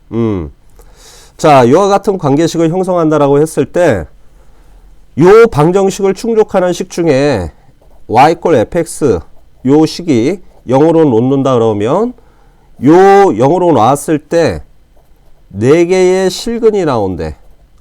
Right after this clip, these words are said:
그 네 개의 실근을 모두 합하면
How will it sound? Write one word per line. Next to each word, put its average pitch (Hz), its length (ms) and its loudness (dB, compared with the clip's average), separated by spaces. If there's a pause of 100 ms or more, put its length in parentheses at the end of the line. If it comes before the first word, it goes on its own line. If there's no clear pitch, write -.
(840)
그 190 300 4
네 131 200 2
개의 175 180 0
실근을 208 760 -2 (440)
모두 143 600 0
합하면 156 800 -4